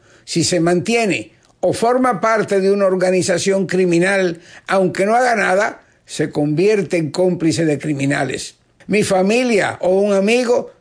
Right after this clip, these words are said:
trabaja en tal lado y si se mete en política lo botan. ¿Y de dónde va a sacar para mantener a sus familiares?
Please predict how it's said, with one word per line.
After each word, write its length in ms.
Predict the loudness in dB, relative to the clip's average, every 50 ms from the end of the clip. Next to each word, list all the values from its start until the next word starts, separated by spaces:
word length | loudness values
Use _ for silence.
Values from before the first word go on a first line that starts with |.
| _ -4
trabaja 480 | -2 0 0 0 0 0 0 0 0
en 100 | -2 -2
tal 240 | -2 0 2 2 2
lado 400 | 2 2 2 0 0 -2 -6 -12 -20 _ _
y 140 | -14 -10 -6
si 100 | -6 -4
se 160 | -2 -2 -2 0
mete 260 | 0 0 0 0 0
en 120 | -2 0
política 580 | 0 0 0 0 0 -2 -2 -6 -4 -2 0 0
lo 120 | 2 2
botan. 420 | 2 2 0 0 -2 -6 -8 -8 -14 -20 _ _ _ _ _ _ _ _
¿Y 140 | 0 2 2
de 180 | 4 4 2
dónde 340 | 2 2 2 2 2 2 2
va 120 | 2 2
a 40 | 2
sacar 420 | 0 -2 -2 0 0 0 0 0 2
para 200 | 2 2 2 2
mantener 500 | 0 0 0 0 0 0 2 2 2 2
a 80 | 0
sus 140 | -2 -2 -2
familiares? 800 | 0 0 0 0 0 0 0 0 -2 -4 -6 -10 -12 -14 -16